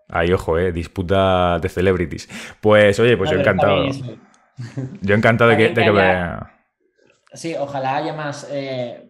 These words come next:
Speaker 2: más influencers y demás que promocionen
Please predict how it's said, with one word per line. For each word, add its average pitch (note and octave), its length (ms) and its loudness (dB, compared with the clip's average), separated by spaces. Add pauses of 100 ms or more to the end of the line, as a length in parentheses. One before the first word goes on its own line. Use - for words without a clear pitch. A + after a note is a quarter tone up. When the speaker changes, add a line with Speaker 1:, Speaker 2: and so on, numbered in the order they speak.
(120)
Speaker 2:
más B2 360 -10
influencers B2+ 560 -12
y B2 60 -8
demás A#2+ 240 -12
que B2 100 -16
promocionen A#2 1040 -14